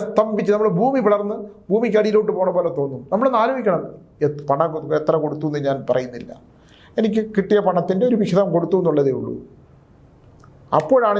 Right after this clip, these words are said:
ഞാൻ ഇവനെക്കുറിച്ച് അന്വേഷിച്ചത്. അപ്പോൾ ഒരു കടയിൽ എന്നെ അറിയാവുന്ന ഒരാൾ വന്ന് പറഞ്ഞു, "ചേട്ടാ, ഇവൻ്റെ അടുത്ത് സംസാരിക്കുക, ഇവൻ മഹാ കുടിയൻ, ഇവൻ ഭാര്യ മക്കളെ കടിച്ച് കളഞ്ഞിട്ട് ഈ തോന്നിവാസമായിട്ട് ജീവിക്കുകയാണ്." അപ്പോൾ ഞാൻ പറഞ്ഞു, "ഇവനിങ്ങനെ ക്യാൻസർ, അയ്യോ, ചേട്ടൻ്റെ കയ്യിൽ നിന്ന് പൈസ വാങ്ങിച്ചാ?" "ചേട്ടാ, ഇത് അവൻ്റെ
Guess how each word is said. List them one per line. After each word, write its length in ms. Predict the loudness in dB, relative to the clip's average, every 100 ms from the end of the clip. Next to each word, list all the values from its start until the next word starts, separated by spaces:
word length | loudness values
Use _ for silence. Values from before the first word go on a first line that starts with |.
| 2
ഞാൻ 80 | 2
ഇവനെക്കുറിച്ച് 420 | 2 2 2 2 2
അന്വേഷിച്ചത്. 500 | 4 2 0 -2 -4 -4 -2
അപ്പോൾ 120 | 2 2
ഒരു 60 | 2
കടയിൽ 240 | 2 2 2
എന്നെ 120 | 2 2
അറിയാവുന്ന 300 | 2 2 0
ഒരാൾ 120 | 0
വന്ന് 140 | -2 -2
പറഞ്ഞു, 200 | -4 -6 -10 -14 -20 -20 -2
"ചേട്ടാ, 220 | 0 2 -2 -6 -12 0
ഇവൻ്റെ 180 | 2 2
അടുത്ത് 160 | 0 -2
സംസാരിക്കുക, 380 | 2 2 2 0
ഇവൻ 120 | 2 0
മഹാ 160 | 0 0
കുടിയൻ, 260 | -2 -2 -4 -10 -20 -20 _ 0
ഇവൻ 120 | 4
ഭാര്യ 200 | 4 4 2
മക്കളെ 240 | 2 2 4
കടിച്ച് 220 | 2 2 2
കളഞ്ഞിട്ട് 320 | 2 0 -4 -6 -4
ഈ 40 | 2
തോന്നിവാസമായിട്ട് 580 | 2 2 0 2 0 0 -2
ജീവിക്കുകയാണ്." 500 | -2 0 -2 -2 -4 -12 -20 _ _ _ _ _
അപ്പോൾ 140 | 0 2 2
ഞാൻ 80 | 2
പറഞ്ഞു, 160 | 2 2
"ഇവനിങ്ങനെ 300 | 2 2 2 2
ക്യാൻസർ, 320 | 0 2 2 2
അയ്യോ, 260 | 2 2 2 -2 -8 0
ചേട്ടൻ്റെ 260 | 0 2 0
കയ്യിൽ 120 | 0
നിന്ന് 120 | 0
പൈസ 160 | 0 0 -2
വാങ്ങിച്ചാ?" 340 | -2 -2 -4 -4 -10 _ -20 -20 -20 _ 0
"ചേട്ടാ, 220 | 2 2 2 2
ഇത് 80 | 2
അവൻ്റെ 260 | 2 2 2